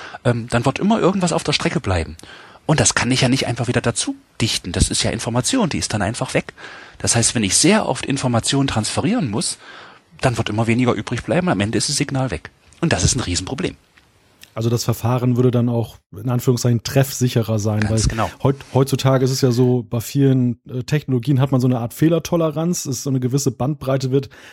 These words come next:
Speaker 2: alleine für, ja, Korrektur- oder, oder Kontrollpakete verwendet. Das würde dann obsolet sein. Man könnte dann sagen, so eins zu eins und das läuft.
Speaker 1: Genauso ist es. Das ist, das ist die Idee. Es gäbe keine Verluste mehr, sodass man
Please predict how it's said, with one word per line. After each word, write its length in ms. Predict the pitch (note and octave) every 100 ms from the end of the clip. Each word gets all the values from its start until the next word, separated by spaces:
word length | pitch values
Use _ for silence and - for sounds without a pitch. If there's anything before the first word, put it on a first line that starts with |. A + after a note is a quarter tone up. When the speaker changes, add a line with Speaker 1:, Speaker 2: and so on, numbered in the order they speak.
| -
Speaker 2:
alleine 300 | B2 C3+ C3
für, 480 | - C3+ B2+ A#2+ A#2
ja, 200 | B2 A#2+
Korrektur- 720 | - B2+ A#2+ - D3 D3+ D3+
oder, 200 | C3 C3
oder 140 | A2 B2
Kontrollpakete 960 | - B2 B2 C#3 E3 D#3 - E3 D#3+
verwendet. 380 | D#3 D3 D#3 D3+ - - -
Das 140 | B2
würde 160 | C#3+ C#3+
dann 140 | C#3
obsolet 480 | C3+ C#3+ C3+ B2 A2
sein. 160 | A2 G#2+
Man 100 | A2
könnte 220 | C3+ B2+
dann 100 | B2
sagen, 300 | B2+ B2 A#2
so 160 | A#2+ A2+
eins 260 | C3+ B2+
zu 80 | B2
eins 380 | A2+ C#3+ C#3+ -
und 360 | - B2 -
das 140 | A#2+ A2
läuft. 380 | G2 G2 - - - - -
Speaker 1:
Genauso 300 | F#2 G2 C3+
ist 180 | - -
es. 140 | - _ _
Das 200 | - A2+
ist, 100 | - G#2+
das 100 | C#3+
ist 160 | -
die 80 | G2
Idee. 200 | F#2 D#2+ _ _ _ _ _ _ - - _ _ _ _ _ -
Es 120 | -
gäbe 160 | A2+
keine 200 | - A#2+
Verluste 360 | - C3 A2 D#2
mehr, 160 | C#2+ D2
sodass 340 | - G2 G2
man 260 | G#2+ G2